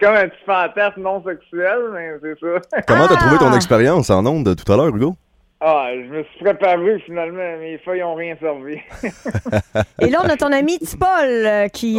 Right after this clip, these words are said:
Speaker 1: Ah
Speaker 3: était
Speaker 1: ouais,
Speaker 3: avec
Speaker 1: Paul
Speaker 3: toi,
Speaker 1: aussi,
Speaker 3: je crois.
Speaker 1: pense que c'est une première fois en onde, mais lui, il avait déjà vu Rich, mais à Bastonville, mais moi, euh, c'était plus, euh, je l'avais déjà vu sans personne, mais lui, à, en onde de même, c'est sa première fois.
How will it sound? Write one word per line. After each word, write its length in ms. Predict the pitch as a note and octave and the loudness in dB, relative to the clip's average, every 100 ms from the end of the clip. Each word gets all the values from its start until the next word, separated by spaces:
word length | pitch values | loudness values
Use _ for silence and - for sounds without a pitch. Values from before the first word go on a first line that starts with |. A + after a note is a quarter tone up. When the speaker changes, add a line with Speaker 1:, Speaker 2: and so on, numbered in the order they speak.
| A#3 | 2
Speaker 1:
Ah 60 | |
Speaker 3:
était 160 | - C4+ | 4 4
Speaker 1:
ouais, 20 | C4 | 2
Speaker 3:
avec 180 | B3+ D4 | 2 2
Speaker 1:
Paul 80 | G3+ | 2
Speaker 3:
toi, 120 | F4 F4 | 2 2
Speaker 1:
aussi, 80 | |
Speaker 3:
je 60 | A#3 | 0
crois. 120 | G#3+ | 0
Speaker 1:
pense 100 | G3+ | 0
que 40 | F#3 | -2
c'est 40 | |
une 60 | F3+ | -6
première 400 | F3 F#3 F3+ E3+ | -12 -8 -8 -8
fois 320 | F#3+ G3 F#3 | -8 -6 -6
en 140 | F3+ A#3 | -6 -8
onde, 60 | |
mais 100 | A3 | -10
lui, 100 | G#3 | -10
il 60 | B3 | -8
avait 160 | G#3+ G3 | -8 -6
déjà 320 | G3+ F#3+ G3+ | -6 -4 -6
vu 340 | G3+ A3 G#3+ _ _ - | -6 -8 -10 _ _ -2
Rich, 340 | A3 C#4 - G#3 | -2 -2 -10 -14
mais 300 | F3+ E3+ D#3+ D#3 | -12 -10 -10 -10
à 60 | |
Bastonville, 720 | D#3 E3 F#3 F3 E3+ F3 A#3 A3 | -10 -10 -6 -6 -6 -4 -4 -4
mais 100 | F3 E3 | -8 -8
moi, 200 | F3 F#3+ | -6 -6
euh, 360 | F3+ D#3 C#3+ C#3+ | -6 -8 -10 -8
c'était 120 | D3+ C#3 | -6 -6
plus, 240 | D#3 D#3+ - | -6 -8 -2
euh, 200 | C#3 B2 - _ - | -2 -2 -6 _ 0
je 60 | D#3 | 2
l'avais 240 | D#3 E3+ | 2 0
déjà 180 | D3+ E3+ | -2 -4
vu 220 | D#3 F3+ | -4 -6
sans 120 | F#3 D#3 | -4 -4
personne, 400 | D#3+ - G#3 G3+ | -6 -6 -8 -8
mais 60 | |
lui, 120 | E3+ F#3+ | -2 0
à, 720 | F3 D#3+ D3+ C3+ C3+ D#3 D#3+ | 2 0 0 -2 -4 -6 -4
en 80 | E3+ | -4
onde 200 | F#3 E3+ | -6 -2
de 200 | D#3+ E3 | -2 -2
même, 160 | F3 D3+ | -8 -10
c'est 100 | D3 | -8
sa 120 | D#3 | -8
première 360 | B2+ D3+ D3+ C#3+ | -6 -6 -8 -8
fois. 200 | D3+ | -8